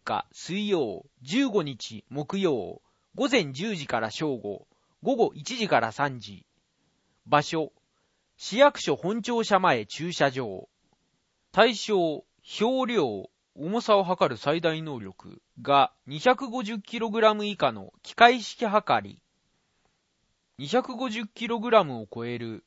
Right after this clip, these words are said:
機械式や電気式はかりは巡回検査を実施します。対象事業者の方には、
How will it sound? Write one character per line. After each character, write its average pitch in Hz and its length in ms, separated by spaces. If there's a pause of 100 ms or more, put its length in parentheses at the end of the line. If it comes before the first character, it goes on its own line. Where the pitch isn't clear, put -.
機 - 120
械 226 280
式 - 280
や 156 240
電 175 300
気 - 100
式 - 240
は 196 160
か 165 140
り 120 140
は 101 260 (120)
巡 151 300
回 240 200
検 220 220
査 113 140
を 110 80
実 104 140
施 - 160
し - 160
ま 101 140
す。 - 300 (720)
対 214 220
象 254 320
事 208 160
業 240 200
者 160 160
の 127 120
方 120 240
に 127 120
は、 104 280